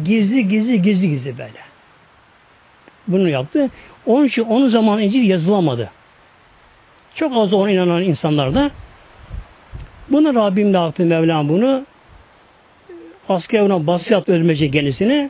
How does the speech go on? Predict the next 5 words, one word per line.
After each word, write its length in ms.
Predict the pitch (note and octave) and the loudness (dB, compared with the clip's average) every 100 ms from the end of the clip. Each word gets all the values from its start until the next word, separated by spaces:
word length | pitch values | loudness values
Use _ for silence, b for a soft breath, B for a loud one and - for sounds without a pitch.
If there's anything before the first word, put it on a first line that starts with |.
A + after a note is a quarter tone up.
| - - | -4 -2
Rabbim 260 | G#3 F#3 | 0 2
bunu 140 | A#3 E3+ | 0 0
göğe 200 | F#3+ G#3 | 0 -2
kaldırdı. 540 | D#3 C#3 B2+ B2 A2 - - - - - - - - - - _ _ _ _ _ | -4 -4 -4 -6 -8 -14 -20 -20 -20 -20 -20 -20 -20 -20 -20 _ _ _ _ _
Hayatta, 580 | - F#3 C#4 C4+ - F3 | -4 0 0 0 -2 -4